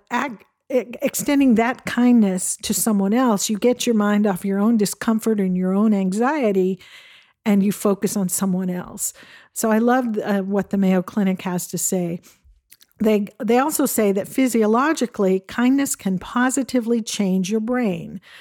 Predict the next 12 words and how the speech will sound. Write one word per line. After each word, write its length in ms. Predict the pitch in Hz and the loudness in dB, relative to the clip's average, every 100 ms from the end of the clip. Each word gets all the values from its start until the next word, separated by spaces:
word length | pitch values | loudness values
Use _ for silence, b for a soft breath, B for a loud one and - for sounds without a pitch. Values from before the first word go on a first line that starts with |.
| B B B B - | B B B B -8
Being 360 | 202 214 277 277 | 0 2 2 -2
kind 640 | - 247 202 185 196 220 - - | -2 -2 0 -2 -4 -6 -10 -4
boosts 500 | 208 214 - - - - | 0 0 -4 -10 -12 -6
serotonin 840 | - 208 196 190 - 240 262 262 254 | -2 0 2 0 2 2 4 2 0
and 180 | 190 | 0
dopamine, 640 | 175 269 - 202 185 185 202 | 0 0 0 0 0 0 0
which 220 | 202 - | -2 -2
are 100 | 190 | -2
neurotransmitters 1400 | 185 185 240 269 269 - - 240 220 208 208 196 190 190 | 0 0 0 0 -2 -6 -6 0 0 -2 -2 0 0 0
in 140 | 208 185 | 0 -2
the 60 | |
brain 520 | 180 233 247 202 190 | 0 0 2 2 2